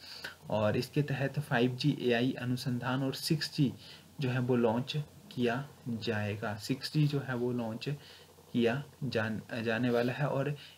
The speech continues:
important question इसलिए है क्योंकि आईआईटी रुड़की में भारत का पहला दूरसंचार उत्कृष्टता केंद्र बनाने की घोषणा जो है वो भारत सरकार के द्वारा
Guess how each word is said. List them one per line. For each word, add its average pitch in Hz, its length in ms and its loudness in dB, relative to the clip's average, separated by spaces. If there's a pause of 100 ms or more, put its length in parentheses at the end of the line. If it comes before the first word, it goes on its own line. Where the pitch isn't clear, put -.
(120)
important 131 460 6
question 147 320 4
इसलिए 143 400 2
है 147 180 4
क्योंकि 139 380 0 (100)
आईआईटी 135 460 4
रुड़की 139 500 4
में 143 280 4 (520)
भारत 127 440 2
का 135 120 0
पहला 147 460 2
दूरसंचार 131 800 2
उत्कृष्टता 123 680 -2
केंद्र 127 360 -2
बनाने 117 360 -6
की 120 140 -4
घोषणा 117 460 -4
जो 120 140 -2
है 113 140 -6
वो 127 240 -2 (580)
भारत 123 300 0
सरकार 120 440 2
के 110 100 -2
द्वारा 110 340 -2